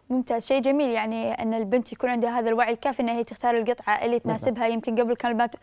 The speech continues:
Speaker 1: وايد يستحون، ممكن إي خذيها وما شنو تاخذها وغيرها.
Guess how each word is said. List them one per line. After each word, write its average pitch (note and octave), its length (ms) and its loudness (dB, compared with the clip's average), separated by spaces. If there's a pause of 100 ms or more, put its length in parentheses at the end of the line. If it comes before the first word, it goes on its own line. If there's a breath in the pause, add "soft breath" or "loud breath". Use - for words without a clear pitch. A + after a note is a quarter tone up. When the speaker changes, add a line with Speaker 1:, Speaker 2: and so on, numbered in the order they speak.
(360 loud breath)
Speaker 1:
وايد D#4 400 4
يستحون، C4 460 -2
ممكن C4+ 400 -2
إي F#4 340 0
خذيها F#4 280 -2
وما F4 100 -2
شنو G4 180 -4
تاخذها C4+ 380 2
وغيرها. G#3 360 -2